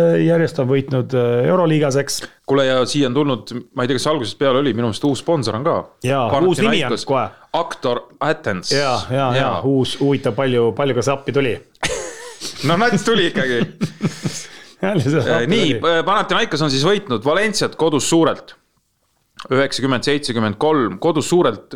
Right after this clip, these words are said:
Speaker 2: Bologna Virtust.
Speaker 1: Mhm, see oli
Speaker 2: Üheksakümmend seitsekümmend kuus. Siis, äh, napilt võideti Žalgirist. Seitsekümmend kolm, seitsekümmend üks, siis võõrsil, äh, Berliini Albat üheksakümmend üheksa, kaheksakümmend viis.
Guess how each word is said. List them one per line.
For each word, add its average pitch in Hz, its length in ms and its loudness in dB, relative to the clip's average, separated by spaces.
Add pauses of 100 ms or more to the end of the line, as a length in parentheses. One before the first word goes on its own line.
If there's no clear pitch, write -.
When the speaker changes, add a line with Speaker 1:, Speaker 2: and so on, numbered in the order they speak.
(120)
Speaker 2:
Bologna 151 360 2
Virtust. 180 400 -2
Speaker 1:
Mhm, 120 560 0
see 113 140 -2
oli 123 100 2
Speaker 2:
Üheksakümmend 143 640 2
seitsekümmend 139 460 -2
kuus. 147 440 2 (560)
Siis, 147 540 0
äh, 127 140 2
napilt 147 360 0
võideti 127 340 0
Žalgirist. 151 680 -2 (540)
Seitsekümmend 123 420 -2
kolm, 135 180 0
seitsekümmend 135 400 -2
üks, - 140 -4
siis 120 100 -2
võõrsil, 135 580 2 (360)
äh, 113 760 2
Berliini 156 380 0
Albat 233 340 0
üheksakümmend 127 320 0
üheksa, 131 140 -2
kaheksakümmend 135 260 -2
viis. 156 220 0